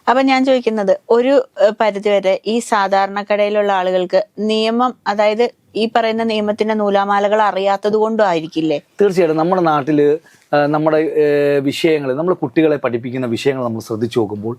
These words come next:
Speaker 2: വലിയ എന്താണ് സംസ്കാരങ്ങളെക്കുറിച്ചും അല്ലെങ്കിൽ നൂറ്റാണ്ടുകളെ മുമ്പുള്ള സംഭവങ്ങളെക്കുറിച്ചൊക്കെ നമ്മൾ പഠിപ്പിക്കുന്നുണ്ട്. പക്ഷേ എങ്ങനെയാണ് ഒരു പൗരൻ ജീവിക്കുന്നത്, അല്ലെ കൃത്യമായി അവന് കിട്ടുന്ന നിയമ അവബോധം വളരെ കുറവാണ്.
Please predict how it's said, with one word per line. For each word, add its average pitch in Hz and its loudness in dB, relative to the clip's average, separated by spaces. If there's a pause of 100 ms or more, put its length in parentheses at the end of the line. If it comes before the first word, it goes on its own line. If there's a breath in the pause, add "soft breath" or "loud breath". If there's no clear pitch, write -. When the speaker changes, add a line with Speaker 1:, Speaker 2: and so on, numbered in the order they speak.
(160)
Speaker 2:
വലിയ 143 2
എന്താണ് 131 -2 (260 soft breath)
സംസ്കാരങ്ങളെക്കുറിച്ചും 135 -2
അല്ലെങ്കിൽ 131 0 (280 soft breath)
നൂറ്റാണ്ടുകളെ 139 2
മുമ്പുള്ള 139 0
സംഭവങ്ങളെക്കുറിച്ചൊക്കെ 131 -4
നമ്മൾ 131 -2
പഠിപ്പിക്കുന്നുണ്ട്. 117 -4 (120)
പക്ഷേ 190 0 (480 soft breath)
എങ്ങനെയാണ് 208 0
ഒരു 151 2
പൗരൻ 165 2
ജീവിക്കുന്നത്, 139 -2
അല്ലെ 180 0
കൃത്യമായി 170 0
അവന് 151 -2
കിട്ടുന്ന 139 -4
നിയമ 151 2
അവബോധം 135 -2
വളരെ 113 -2
കുറവാണ്. 101 -12